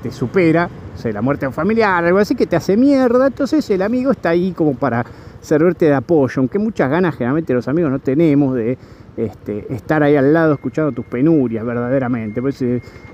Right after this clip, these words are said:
cuando decimos amigos en las buenas y en las malas, es porque, bueno, en las malas hay que fumárselo al amigo deprimido porque lo dejó la pareja, al amigo deprimido porque perdió el laburo, y hay que escucharlo, y escucharlo, y escucharlo, y decir, "Bueno, va a estar todo bien, va a estar todo bien", aunque no sepamos un carajo, pero es esa mera contención ficticia que le damos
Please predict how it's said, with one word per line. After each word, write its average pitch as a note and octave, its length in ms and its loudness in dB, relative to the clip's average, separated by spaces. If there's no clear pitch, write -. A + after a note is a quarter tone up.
cuando C3 220 2
decimos C#3+ 340 2
amigos D3+ 380 2
en C#3+ 80 0
las C3+ 100 0
buenas D#3+ 200 2
y - 20 0
en D3+ 60 0
las E3 120 0
malas, F#3 440 0
es C3 120 -2
porque, A2+ 260 -6
bueno, B2+ 280 0
en A2 80 -2
las A#2 100 0
malas E3 240 4
hay C3 80 2
que A#2+ 80 -2
fumárselo B2+ 640 -2
al A#2+ 100 -4
amigo C3+ 240 2
deprimido C#3 400 4
porque B2 160 -2
lo B2+ 60 0
dejó B2+ 180 0
la C3 80 0
pareja, C#3+ 540 0
al A#2 60 -4
amigo C3+ 160 2
deprimido C#3 380 2
porque B2+ 180 -6
perdió C#3+ 200 0
el D3 60 2
laburo, F3 300 4
y C#3 40 2
hay C#3 60 0
que C#3 60 -2
escucharlo, D3 720 0
y C3+ 40 0
escucharlo, D3 440 0
y C#3+ 40 2
escucharlo, D3 360 0
y - 20 0
decir, B2+ 120 -2
"Bueno, B2 460 0
va A2+ 60 -2
a - 20 -6
estar A2+ 180 -4
todo A2+ 200 -4
bien, A#2 240 -4
va A2+ 40 -6
a - 20 -8
estar A2+ 160 -4
todo A#2 140 -6
bien", E3 160 4
aunque D3 260 0
no G3 100 2
sepamos D#3+ 440 0
un C3+ 100 2
carajo, C#3+ 360 0
pero B2+ 200 0
es B2+ 80 0
esa C#3 240 -2
mera D3+ 280 2
contención B2 840 0
ficticia D3 500 0
que B2+ 120 -4
le C#3+ 100 2
damos D3+ 300 2